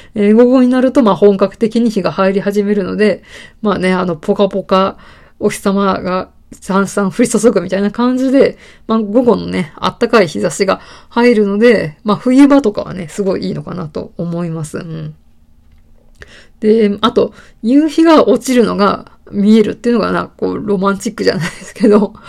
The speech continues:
<laughs> あー、なんか一日終わる、はー、疲れたみたいな、なんかこうね、一日の、ね、まあ、メリハリじゃないですけど、まあ、この哀愁みたいなところも感じられるのが、まあ、南西向きのメリットというか、うん、なのかなと思います。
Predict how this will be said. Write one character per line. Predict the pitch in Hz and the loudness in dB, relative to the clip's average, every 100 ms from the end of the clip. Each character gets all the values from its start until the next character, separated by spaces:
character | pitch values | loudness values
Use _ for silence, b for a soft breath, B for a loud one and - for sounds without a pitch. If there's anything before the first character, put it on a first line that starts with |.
| 339 | -10
<laughs> | 302 - | -10 -2
あ | 202 214 | 2 4
ー、 | |
な | 208 214 | 4 2
ん | |
か | - | 0
一 | - | 0
日 | 208 190 208 | -2 0 2
終 | |
わ | 190 196 | 4 4
る、 | 202 | 2
は | 202 208 208 | 0 0 0
ー、 | 202 | 0
疲 | - 202 | -2 -2
れ | 190 | -2
た | 185 | -2
み | 196 | -2
た | 190 | -2
い | |
な、 | 185 | -2
な | 196 196 | -4 -8
ん | |
か | - | -6
こ | 196 190 | -2 -2
う | 185 | 0
ね、 | 202 | -4
一 | 196 220 | -4 -4
日 | 208 233 | -4 -2
の、 | 196 B B B B - | -4 B B B B -6
ね、 | 196 196 - | -4 -4 -6
ま | 190 185 185 - | -8 -6 -6 -8
あ、 | - - - - - | -18 -20 -20 -12 -4
メ | 190 | -2
リ | 190 | 0
ハ | 180 226 | 2 4
リ | |
じ | 240 | 4
ゃ | 208 | 4
な | 180 | 0
い | |
で | 180 | -6
す | 165 | -8
け | - 180 | -6 -4
ど、 | - - | -4 -4
ま | 170 170 | -6 -6
あ、 | |
こ | - 190 | -4 -4
の | - | 0
哀 | 190 | 2
愁 | 202 - - 214 | 0 -2 -2 0
み | 185 | 0
た | 180 | -2
い | |
な | 180 | -2
と | 185 | 2
こ | 247 | 4
ろ | |
も | 247 202 | 4 0
感 | - 190 185 | -2 0 0
じ | 202 | 0
ら | 202 | 0
れ | |
る | 202 | 0
の | 226 | 0
が、 | 185 | -2
ま | 180 185 190 | -4 -6 -8
あ、 | - - - | -18 -14 -2
南 | 196 196 | 0 0
西 | 185 - 190 190 | 0 0 2 2
向 | 180 190 | 0 -2
き | 214 202 | 0 0
の | 202 190 | 2 0
メ | - 185 196 | -2 -2 -2
リ | |
ッ | 190 | -4
ト | - | -12
と | 170 170 | -10 -8
い | 165 | -8
う | |
か、 | 165 160 - 220 | -8 -8 -10 -12
う | |
ん、 | 170 170 190 185 196 - | -10 -8 -10 -10 -12 -4
な | 190 | -4
の | 185 | -4
か | - | -6
な | 180 165 | -8 -6
と | 160 | -6
思 | 160 | -8
い | |
ま | 175 151 | -12 -16
す。 | - | -18